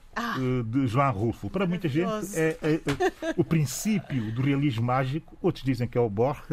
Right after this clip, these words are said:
Speaker 2: Borges. Eh, há quem diga que seja João Rulfo, e eu compreendo porque é que dizem que é o João Rulfo com essa obra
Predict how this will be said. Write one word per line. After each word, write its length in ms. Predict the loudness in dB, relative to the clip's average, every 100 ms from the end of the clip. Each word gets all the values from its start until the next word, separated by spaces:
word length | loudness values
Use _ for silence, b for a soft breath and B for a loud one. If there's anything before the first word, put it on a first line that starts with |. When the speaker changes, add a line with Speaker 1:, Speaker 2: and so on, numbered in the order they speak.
| -4
Speaker 2:
Borges. 600 | 2 4 2 -2 -6 -10 B B B B B
Eh, 460 | 0 0 0 -2 -2
há 100 | 0
quem 140 | 2
diga 200 | 2 0
que 120 | -2 -2
seja 440 | -2 0 -2 -4 -4
João 280 | 2 2
Rulfo, 460 | 2 0 0 -4 0
e 100 | 2
eu 60 | 4
compreendo 440 | 2 0 -2 -2
porque 120 | -2
é 40 | -4
que 120 | -2
dizem 160 | -4
que 80 | 0
é 40 | 0
o 40 |
João 140 | 0
Rulfo 280 | 0 -2 -2
com 100 | -4
essa 160 | -2 0
obra 420 | 2 0 0 -4